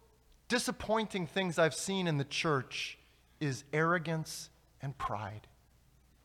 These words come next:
You see, Peter doesn't say, "Share the hope of Christ with arrogance." Peter doesn't say, "Win an argument." Jesus doesn't say, "Fight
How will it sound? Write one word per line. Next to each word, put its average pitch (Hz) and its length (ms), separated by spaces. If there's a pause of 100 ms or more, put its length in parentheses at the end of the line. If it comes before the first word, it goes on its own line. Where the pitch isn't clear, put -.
(840)
You 175 80
see, 214 340 (200)
Peter 269 320
doesn't 214 320
say, 202 400 (100)
"Share 208 420
the 175 120
hope 196 320
of 170 140
Christ 180 420
with 147 120 (100)
arrogance." 147 600 (240)
Peter 233 220
doesn't 196 260
say, 196 300
"Win 160 400
an 180 100
argument." 143 560 (360)
Jesus 254 340
doesn't 208 300
say, 202 200
"Fight 196 500